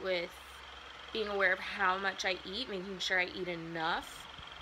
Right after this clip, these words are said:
versus the effects that meat have on your body. Usually when I get full, I get sleepy, which is still happening, but I've noticed that without meat, I don't feel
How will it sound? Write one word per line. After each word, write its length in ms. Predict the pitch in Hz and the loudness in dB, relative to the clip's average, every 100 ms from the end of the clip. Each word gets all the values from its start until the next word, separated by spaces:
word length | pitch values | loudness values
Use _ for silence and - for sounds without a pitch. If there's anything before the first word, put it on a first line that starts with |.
| - - - - 202 | -14 -14 -14 -12 0
versus 1000 | 208 196 - 202 185 175 170 - - - - - - - - - - - | 4 4 2 2 4 2 -2 -6 -8 -10 -12 -14 -16 -16 -16 -16 -16 -4
the 120 | 208 | 0
effects 340 | 202 - 190 - | 0 2 0 0
that 200 | 190 202 | -4 -2
meat 300 | 202 185 - | -2 -2 4
have 240 | 185 180 | 4 4
on 140 | 87 | 2
your 120 | 101 104 | -6 -8
body. 200 | - 104 73 - - - 226 | -4 -4 -6 -16 -18 -14 -2
Usually 580 | 262 339 349 381 381 370 | 4 4 4 2 2 2
when 140 | 262 | 4
I 80 | 240 | 4
get 180 | 226 - | 4 -4
full, 460 | - - 214 233 - | -6 0 2 2 0
I 80 | 214 | -2
get 180 | 202 | -2
sleepy, 760 | - - - 190 196 - 302 339 370 - - - - - - - - - - | -4 -6 -4 -4 -4 -4 0 0 0 -10 -16 -16 -16 -18 -18 -18 -18 -18 -10
which 260 | - - - | 0 4 4
is 140 | 330 339 | 4 2
still 280 | - 349 | 4 4
happening, 560 | 320 233 208 - 180 180 202 - - - - - - | 6 6 4 2 0 0 -4 -12 -14 -12 -12 -8 4
but 100 | 240 | 8
I've 240 | 240 240 | 8 6
noticed 480 | 269 294 285 285 - | 4 4 4 0 2
that 140 | 214 | 0
without 300 | 214 220 208 202 202 208 | 4 6 4 4 -4 -4
meat, 340 | 254 240 208 - | -2 0 -2 2
I 100 | 196 | 2
don't 300 | 196 208 202 | 2 0 0
feel 920 | - - - 220 214 196 190 180 | -8 -12 -10 -2 2 2 2 0